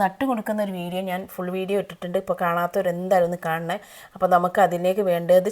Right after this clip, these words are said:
ചാണകപ്പൊടി വേണം, അതുപോലെ തന്നെ മണ്ണ്, മണൽ, ചകിരിച്ചോറ്, പിന്നെ അതുപോലെ തന്നെ എല്ലുപൊടിയൊക്കെ ഇട്ടിട്ട്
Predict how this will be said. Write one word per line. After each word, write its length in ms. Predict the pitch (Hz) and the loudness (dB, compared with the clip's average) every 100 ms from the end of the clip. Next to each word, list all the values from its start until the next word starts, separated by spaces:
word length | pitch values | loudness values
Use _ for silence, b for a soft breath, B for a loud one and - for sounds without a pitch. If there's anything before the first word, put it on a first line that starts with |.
| 214 | 0
ചാണകപ്പൊടി 580 | 170 160 180 180 190 190 | 2 2 0 -2 -4 0
വേണം, 280 | 170 165 185 - | -2 0 -2 -2
അതുപോലെ 180 | 165 165 175 | -2 -2 -2
തന്നെ 140 | 180 165 | -2 -2
മണ്ണ്, 300 | 160 170 180 180 | -2 -2 -2 -2
മണൽ, 280 | 160 165 185 247 B B B - | -2 -2 -2 -6 B B B -4
ചകിരിച്ചോറ്, 640 | 165 170 175 - 185 190 247 - - | -4 -2 -4 -2 0 0 -2 -6 -8
പിന്നെ 200 | 170 165 | -2 0
അതുപോലെ 200 | 170 170 | 0 0
തന്നെ 160 | 175 175 | 0 -2
എല്ലുപൊടിയൊക്കെ 540 | 165 175 175 180 175 170 | -4 -4 -2 -4 0 -2
ഇട്ടിട്ട് 260 | 170 - | -2 -6